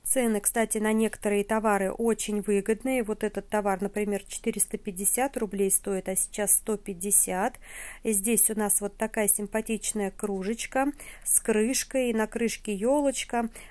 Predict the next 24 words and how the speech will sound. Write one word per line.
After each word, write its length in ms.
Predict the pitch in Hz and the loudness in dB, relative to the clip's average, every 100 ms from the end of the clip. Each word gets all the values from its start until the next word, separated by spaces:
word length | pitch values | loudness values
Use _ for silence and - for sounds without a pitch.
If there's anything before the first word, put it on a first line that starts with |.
| - | -4
но, 160 | 233 | -2
правда, 340 | 262 233 240 226 | 0 0 2 2
немного 360 | 214 226 226 | 2 0 0
тяжеловатая, 720 | 214 233 226 226 190 185 185 180 | -2 -2 -2 0 0 -2 -2 -6
сто 180 | - | -4
пятьдесят 560 | 220 208 185 196 214 214 | -6 -6 -2 -2 -2 -2
рублей 380 | 220 202 190 180 | -4 -2 -2 0
стоит. 440 | - 185 175 175 - - - - - | -2 -2 -4 -6 -16 -20 -20 -18 -12
Далее 440 | 202 240 233 202 196 | 0 4 4 4 0
посмотрим 680 | 214 220 - 214 202 202 | 2 2 2 0 0 -2
елочки 680 | 196 226 240 202 220 - - | 0 2 4 4 0 -4 -4
белого 460 | 247 226 226 202 196 | -2 2 2 2 2
цвета, 500 | - - 254 302 247 | 2 2 2 2 2
звезда 520 | 208 208 202 208 277 | 0 -2 0 2 4
золотая. 760 | - 247 233 226 220 214 208 202 - - - | 4 2 0 0 0 0 0 -4 -10 -18 -4
Это 240 | 240 247 | -4 0
у 60 | 214 | -2
нас 220 | 208 226 | 2 0
такой 320 | - 196 220 | 0 -2 2
светильник. 760 | 220 - 196 185 175 175 170 - - - - - - - - - _ _ - | 2 0 -4 -4 -6 -6 -8 -12 -20 -20 -20 -20 -20 -20 -20 -20 _ _ -10
Кружек, 460 | - 247 233 202 202 | -4 0 0 0 0
конечно, 560 | 226 226 226 - 214 214 | 2 4 4 2 0 0
огромное 500 | 220 233 208 202 202 | 4 4 4 2 0
количество. 920 | 214 202 269 302 269 - 233 233 | 0 2 2 2 2 2 4 2